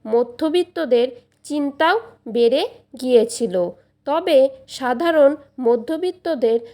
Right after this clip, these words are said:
মুখে আজ হাসি ফুটিয়ে অনেকটাই কমে গেল সোনার দাম। তবে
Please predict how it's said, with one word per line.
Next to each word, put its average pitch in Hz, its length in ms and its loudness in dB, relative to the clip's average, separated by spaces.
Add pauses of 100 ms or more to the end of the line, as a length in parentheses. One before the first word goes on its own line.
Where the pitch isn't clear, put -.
(160)
মুখে 277 420 0 (500)
আজ 226 160 -2 (360)
হাসি 269 380 -4 (140)
ফুটিয়ে 262 460 0 (360)
অনেকটাই 262 580 -2 (380)
কমে 254 300 4
গেল 262 260 2 (440)
সোনার 247 400 6 (380)
দাম। 180 180 -2 (680)
তবে 330 320 2